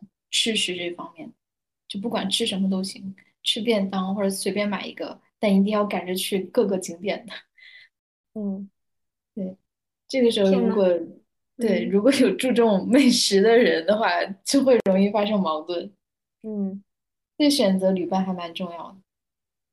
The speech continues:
Speaker 2: 嗯。
Speaker 3: 对，我觉得我不能接受特种兵式的旅行，
Speaker 2: <laughs>
Speaker 3: 因为我是一个，
Speaker 2: 我也是。
Speaker 3: 我是一个特别精力不济的人。
Speaker 2: 嗯。
Speaker 3: 如果你让我去旅游的时候，每天六七点钟起来，然后玩到比如说晚上十点钟回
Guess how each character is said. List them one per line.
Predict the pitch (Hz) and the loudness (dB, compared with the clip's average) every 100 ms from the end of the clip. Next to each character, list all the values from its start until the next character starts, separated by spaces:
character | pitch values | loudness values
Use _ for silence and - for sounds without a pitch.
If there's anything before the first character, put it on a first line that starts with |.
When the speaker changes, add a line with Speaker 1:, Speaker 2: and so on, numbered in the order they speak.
| _ _ 208 | _ _ -12
Speaker 2:
嗯。 | 208 | -6
Speaker 3:
对， | 247 233 226 254 _ _ | -4 -4 -6 -14 _ _
我 | - 240 | 6 8
觉 | 233 254 | 8 4
得 | 320 | 6
我 | 254 | 2
不 | 226 320 | 0 -2
能 | 262 247 | -2 0
接 | 277 | 0
受 | 294 285 | 0 -2
特 | - 294 | -4 -4
种 | 220 190 | -4 -6
兵 | 240 247 294 | -4 -2 -4
式 | 269 | -4
的 | 226 208 | -6 -6
旅 | 190 202 | -8 -10
行， | - 185 240 240 _ _ _ | -10 -6 -6 -6 _ _ _
Speaker 2:
<laughs> | |
Speaker 3:
因 | 208 214 220 | -6 -4 2
为 | 302 | 6
我 | 302 220 | 6 4
是 | - 277 | 2 -2
一 | 262 | -2
个， | 269 | -4
Speaker 2:
我 | |
也 | 294 | -6
是。 | - _ _ _ - | -8 _ _ _ -4
Speaker 3:
我 | 269 | -2
是 | 285 330 | -2 -4
一 | 330 | -2
个 | 311 | -4
特 | 392 | -4
别 | 254 269 | 0 0
精 | 262 311 | 0 -4
力 | 320 277 | -2 -2
不 | 220 | -4
济 | 214 - 269 | -10 -8 -2
的 | 220 | 0
人。 | 202 202 | 2 0
Speaker 2:
嗯。 | 208 | 0
Speaker 3:
如 | 262 | 0
果 | |
你 | 285 | 2
让 | 247 262 | 4 4
我 | 240 214 | 2 -2
去 | - - | -8 -8
旅 | 220 | -6
游 | 202 | -4
的 | 208 233 | -4 -6
时 | 233 | -4
候， | 233 233 - _ | -6 -6 -20 _
每 | 233 202 | -8 -6
天 | 269 247 | -2 0
六 | 254 | 2
七 | 240 233 | 0 0
点 | 220 | -2
钟 | 202 208 | -2 -4
起 | 214 233 | -6 -6
来， | 190 180 | -2 0
然 | 185 | 0
后 | 226 220 | 0 0
玩 | 202 190 | 0 0
到 | 208 | 2
比 | 196 | 0
如 | 185 | -2
说 | 208 | -4
晚 | 196 | -4
上 | 208 202 | -4 -12
十 | - 180 | -12 -8
点 | 196 180 165 | -4 -4 -2
钟 | 175 175 | -4 -4
回 | 180 175 170 180 | -2 -2 0 -2